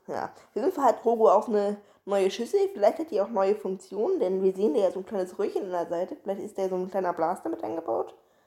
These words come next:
Könnte ich mir gut vorstellen. Hinterher ist das noch aus Beskar, ne, glaub ich nicht. Aber wir müssen ja noch dazu sagen, wenn Grogu irgendwo getroffen wird, ist es ja nicht so schlimm, solange es nicht am Kopf ist, denn er hat ja so ein Beskar-Kettenhemd.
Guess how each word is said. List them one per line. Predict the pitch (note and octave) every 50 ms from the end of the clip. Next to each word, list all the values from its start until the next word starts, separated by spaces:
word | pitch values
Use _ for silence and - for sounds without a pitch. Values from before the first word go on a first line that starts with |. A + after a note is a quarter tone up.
| _ _ _ -
Könnte | - - - D4+
ich |
mir | E4+ D#4+ D4
gut | C4+ -
vorstellen. | - C#4 C#4 - - - E3+ C#3+ D3 E3 -
Hinterher | F#3 F#3+ G#3 - F4 E4 - - - -
ist | G#3+ - -
das | G3+ G#3+
noch | A#3 F#3 G#3 G#3 - - _ _ _ _ _ _ _ _ _ _
aus | - - - - -
Beskar, | - A#3+ - - - - C#3 C3+
ne, | C3+ C#3+ C#3+
glaub | - - C3+ C#3 C3+ -
ich | -
nicht. | D#3+ E3 - - -
Aber | - F3+ F3+ F3 F3+ F3+ - _ _ _ _ _
wir | - G3
müssen | G3+ A3+ D#4 - G4+
ja | E4 C#4
noch | C4+ C4+
dazu | A#3+ G3 G3 - C4+ C4+
sagen, | C4+ C4+ A#3 - C#4+ C4+
wenn | G3+ G3 F#3+
Grogu | G#3 G3+ G#3+ G#3+ G#3+ G#3 F3+
irgendwo | F#3 G#3 A#3 G#3 G3
getroffen | F#3+ F#3+ - - G3+ G#3 G#3 F4 E4 D4+
wird, | D4+ B3 -
ist | A3+ C#4 D4 -
es |
ja | - G#3
nicht | F#3+ G3 -
so | F#3+ F#3+
schlimm, | - - F#3+ G#3 B3+ G4 F#4
solange | - F#3+ F#3 F3+ G#3
es | - -
nicht | G#3 G3 -
am | F#3+ G#3
Kopf | - A#3 B3 - D#4+
ist, | D4 - -
denn | G3+ F#3
er | F3+ G3 G#3
hat | F#3+ F#3+ -
ja | F3+ E3+
so | F3+ F3
ein | E3+ E3+ F3 F3+ - - _ _ _ _ _ _ _
Beskar-Kettenhemd. | D3 D3 F#3 F#3+ - - - D3 D3 - - - F3+ - D3 D3+ D#3+ C3+ - A#2 -